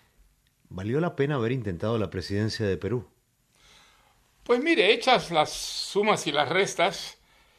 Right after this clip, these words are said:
Speaker 2: eh, creo que lo positivo para mí fue que aprendí muchísimo de política.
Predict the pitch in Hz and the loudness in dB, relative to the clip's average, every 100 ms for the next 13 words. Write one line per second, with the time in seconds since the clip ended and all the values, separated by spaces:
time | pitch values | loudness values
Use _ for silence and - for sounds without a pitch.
0 | _ _ _ 131 131 131 131 127 127 127 | _ _ _ -6 -4 -4 -4 -4 -6 -10
1 | - _ _ _ _ _ _ 180 214 214 | -18 _ _ _ _ _ _ 10 10 10
2 | 196 190 190 185 - _ _ _ _ _ | 8 6 4 -2 -12 _ _ _ _ _
3 | _ _ _ _ _ _ _ _ _ _ | _ _ _ _ _ _ _ _ _ _
4 | _ _ 151 160 151 123 147 202 202 190 | _ _ -4 -4 -4 -8 -8 4 4 4
5 | 143 135 156 160 151 147 135 139 139 143 | 0 0 -4 -6 -8 -4 -4 -2 -4 -4
6 | 165 156 - 180 180 139 127 123 135 156 | -4 -6 -6 -8 -6 -4 -4 -4 -6 -6
7 | 156 143 190 - | -10 -10 -10 -12